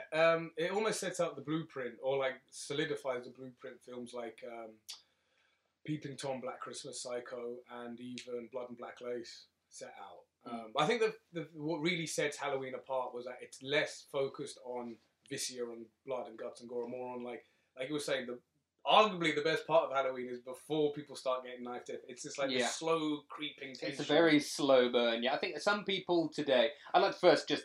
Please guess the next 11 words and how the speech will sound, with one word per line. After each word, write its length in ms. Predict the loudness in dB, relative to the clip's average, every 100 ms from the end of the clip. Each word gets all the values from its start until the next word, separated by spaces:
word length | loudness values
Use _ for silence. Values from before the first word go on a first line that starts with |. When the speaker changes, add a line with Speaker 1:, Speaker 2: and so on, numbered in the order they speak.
| _
Speaker 2:
say 200 | 2 2
before 220 | 2 0 0
we 140 | 0
do 60 | -2
this 100 | -2
anymore, 280 | 2 2 2
I 100 | 2 4
absolutely 600 | 4 2 -2 -2 -2 -2
love 220 | 0 0
this 160 | -4 -10
movie. 140 | -12